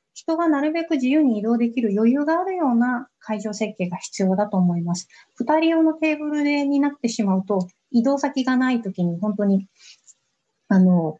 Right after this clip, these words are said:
交流が進まないということがあるので、テーブルのれ-、あの、席数ですとか、レイアウトを、えーと、しっかり選ぶことが重要かと思います。で、談話室については、活用方法を事前に周知することで、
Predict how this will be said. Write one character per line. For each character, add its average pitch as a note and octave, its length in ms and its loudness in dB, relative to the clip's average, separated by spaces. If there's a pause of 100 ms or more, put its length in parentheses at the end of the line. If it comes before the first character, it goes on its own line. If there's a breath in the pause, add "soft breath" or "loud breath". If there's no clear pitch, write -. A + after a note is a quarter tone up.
交 A3 220 0
流 G#3+ 80 -2
が G#3 100 -2
進 A#3 260 -2
ま A#3 100 4
な C4 100 2
い C#4+ 60 -6
と B3+ 60 -8
い - 20 -4
う A#3 40 -6
こ F#3 100 -2
と F#3 100 -4
が F3 120 0
あ F3+ 60 0
る F3+ 100 -2
の F#3 140 2
で、 C4 260 0 (200)
テ A#3 160 2
ー A3 60 -2
ブ A3 80 -6
ル A3+ 120 0
の G#3+ 120 -2
れ-、 A3 280 -4 (360)
あ G3+ 60 -2
の、 F3+ 280 2
席 A#3 300 -2
数 A3+ 240 0
で F3+ 120 -6
す - 120 -20
と F3+ 80 -12
か、 F3 240 -6 (440)
レ A#3 80 4
イ A3+ 60 2
ア G#3+ 100 0
ウ G3 100 -8
ト B3+ 80 -4
を、 - 260 -4 (140)
え F3+ 120 -2
ー F3+ 40 -6
と、 E3+ 160 -6
し - 180 -12
っ - 20 -20
か G3 120 -2
り F3 140 -2
選 F3 160 -2
ぶ - 80 -18
こ F#3+ 100 -6
と C#4+ 120 -6
が G3 120 -2
重 F#3+ 140 -2
要 F3 180 2
か A3+ 140 -4
と G3+ 100 -4
思 E3+ 220 2
い D#3+ 60 -6
ま D#3+ 160 -8
す。 - 160 -12 (680)
で、 A3+ 120 2
談 E4+ 200 2
話 G#4 120 0
室 F#4 160 -2
に B3 160 2
つ - 140 -8
い G3+ 120 -4
て G3 100 -2
は、 G#3 220 0
活 B3 300 -4
用 F#4+ 140 4
方 G4+ 280 -2
法 B3 140 0
を G3 80 -2
事 G#3 180 -4
前 C4+ 140 2
に D4 120 2
周 F4+ 240 -4
知 C4+ 140 -6
す A#3 140 -8
る A3+ 100 -2
こ G3+ 160 -6
と G3+ 120 -2
で、 C#4 200 0